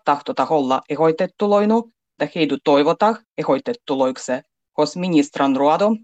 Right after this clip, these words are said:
vaikeuttaa osanotantoa kerähmölöih. Tamperen yliopiston valtivo-opin professori Ilka Ruostetsaari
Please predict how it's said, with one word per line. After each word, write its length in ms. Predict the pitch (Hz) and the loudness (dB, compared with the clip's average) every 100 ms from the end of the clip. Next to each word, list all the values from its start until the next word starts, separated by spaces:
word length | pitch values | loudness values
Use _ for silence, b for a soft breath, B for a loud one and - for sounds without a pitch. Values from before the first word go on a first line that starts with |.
| _ | _
vaikeuttaa 720 | 135 139 147 165 - - 202 214 _ _ _ | -4 -2 -2 -6 -4 0 0 0 _ _ _
osanotantoa 800 | - 143 135 - 151 170 185 202 - - | -2 0 0 0 -2 2 0 0 -2 -4
kerähmölöih. 600 | - 131 123 120 123 123 _ _ _ _ _ _ | -2 -2 -4 -4 -4 -6 _ _ _ _ _ _
Tamperen 460 | 170 170 147 147 131 165 | -2 0 2 2 0 0
yliopiston 640 | 156 131 135 139 139 139 | 0 0 -2 -6 -2 2
valtivo-opin 760 | 151 147 135 131 143 135 135 - | 2 2 0 -2 -2 -2 -4 -2
professori 600 | 156 147 139 - 143 135 - _ _ | -4 -2 -4 -4 -6 -6 -8 _ _
Ilka 340 | 165 147 131 127 b _ | -6 -4 -4 -8 b _
Ruostetsaari 800 | 156 160 - 156 - 160 180 220 | -2 0 -2 -10 0 2 2 0